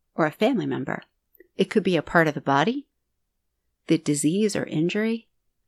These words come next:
some aspect of the treatment, or even you. You set the stage, there's some complication,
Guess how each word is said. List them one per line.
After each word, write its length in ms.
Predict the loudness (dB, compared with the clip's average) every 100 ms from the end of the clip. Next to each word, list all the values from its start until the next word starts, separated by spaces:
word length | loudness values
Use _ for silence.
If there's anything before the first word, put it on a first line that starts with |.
| _ _
some 340 | 0 4 4 4
aspect 560 | 2 2 -2 -6 -6 -6
of 80 |
the 60 | -6
treatment, 480 | -2 -2 0 -2 -2 _ _ _ _ _ _
or 60 | -2
even 360 | 0 2 2 2
you. 280 | 2 2 -2 -14 _ _ _ _ _ _ _ _ _ _ _ _ _ _ _ _ _
You 180 | -2 -2
set 400 | 0 6 6 4
the 80 | -2
stage, 560 | 0 0 0 -2 -4 -12 _ _
there's 200 | -2 0
some 300 | 8 8 8
complication, 880 | 6 6 4 2 2 2 2 0